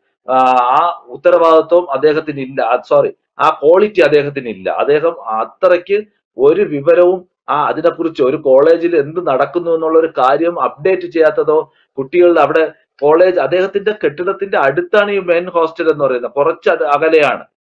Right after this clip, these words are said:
അവിടെ എന്ത് വിളി കേട്ടാലും ഒച്ച കേട്ടാലും അദ്ദേഹത്തിന് കേൾക്കാൻ കഴിയും. ഞാൻ അറിഞ്ഞത് അവിടെ ഉള്ള ഒരു വിദ്യാർത്ഥി പറഞ്ഞത്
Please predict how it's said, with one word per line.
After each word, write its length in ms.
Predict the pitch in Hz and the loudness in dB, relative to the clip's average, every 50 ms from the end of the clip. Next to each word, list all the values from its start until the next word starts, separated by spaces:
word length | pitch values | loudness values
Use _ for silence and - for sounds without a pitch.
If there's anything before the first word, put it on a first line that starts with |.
| _ _ _ - | _ _ _ -8
അവിടെ 220 | 104 120 135 170 | -4 -2 0 2
എന്ത് 300 | 165 151 143 170 185 185 | 2 2 0 -2 -2 -2
വിളി 280 | 202 180 175 180 190 190 | 0 2 2 2 2 2
കേട്ടാലും 440 | 180 175 175 180 175 175 180 180 - | 2 2 2 2 0 0 -2 -4 -4
ഒച്ച 200 | - 131 - 202 | -6 -4 -2 0
കേട്ടാലും 560 | 185 175 165 156 165 170 165 165 175 175 - _ - | 2 2 2 2 2 0 0 0 -2 -6 -10 _ -8
അദ്ദേഹത്തിന് 500 | 131 135 151 156 160 160 160 165 170 160 | -4 0 2 2 4 2 2 0 -6 -6
കേൾക്കാൻ 460 | 139 147 139 143 139 165 156 139 135 | -2 0 0 0 0 -4 -6 -4 -2
കഴിയും. 360 | 123 107 95 78 - _ _ _ _ _ - | -4 -4 -4 -8 -12 _ _ _ _ _ -10
ഞാൻ 280 | 113 120 131 160 185 180 | -6 -2 -2 -2 -2 -2
അറിഞ്ഞത് 480 | 160 165 165 175 175 160 156 170 170 | -2 -4 -4 -4 -6 -6 -4 -2 -2
അവിടെ 180 | 151 139 143 151 | -4 -4 -4 -4
ഉള്ള 140 | 151 151 151 | -4 -4 -6
ഒരു 80 | 147 | -8
വിദ്യാർത്ഥി 420 | 139 131 127 156 156 156 156 - 170 | -10 -8 -4 -2 -2 -2 -4 -6 -8
പറഞ്ഞത് 460 | 156 147 147 147 151 143 160 175 | -8 -8 -8 -8 -8 -8 -8 -8